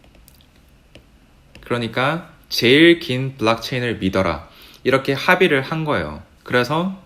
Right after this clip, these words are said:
B 노드가 봤을 때는 아, 이 위에 분기돼 있는 이 블록체인이 잘못된 체인이고 밑에 있는 체인이 정답이네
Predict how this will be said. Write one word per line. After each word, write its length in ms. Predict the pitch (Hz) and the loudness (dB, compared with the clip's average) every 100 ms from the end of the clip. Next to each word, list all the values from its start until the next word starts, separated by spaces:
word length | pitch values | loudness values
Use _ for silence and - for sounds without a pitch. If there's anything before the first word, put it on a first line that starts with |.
| - | -12
B 180 | - 151 | -2 0
노드가 400 | 139 117 127 123 | 0 0 2 0
봤을 280 | 110 - 113 | -2 -6 -4
때는 360 | 98 101 95 90 | -2 -2 -4 -4
아, 240 | 92 107 107 | 0 0 2
이 160 | 113 | -2
위에 460 | 98 101 135 165 165 | -2 0 2 4 2
분기돼 440 | - 113 117 123 | -2 -4 -2 -2
있는 280 | 113 110 104 | -2 -2 -6
이 220 | 101 123 120 | -4 -4 -4
블록체인이 640 | 101 113 117 120 110 135 | -2 -2 -2 -8 -6 -8
잘못된 560 | - 98 117 135 135 117 | -4 -4 -2 -6 -6 -6
체인이고 680 | - 123 98 82 104 90 78 | -6 -6 -6 -4 -4 -4 -4
밑에 280 | 110 - 170 | -6 -4 -4
있는 200 | 151 127 | -4 -6
체인이 520 | - 135 120 127 135 | -8 -8 -6 -8 -10
정답이네 680 | - 98 107 107 90 110 165 | -6 -2 0 0 -4 -6 -8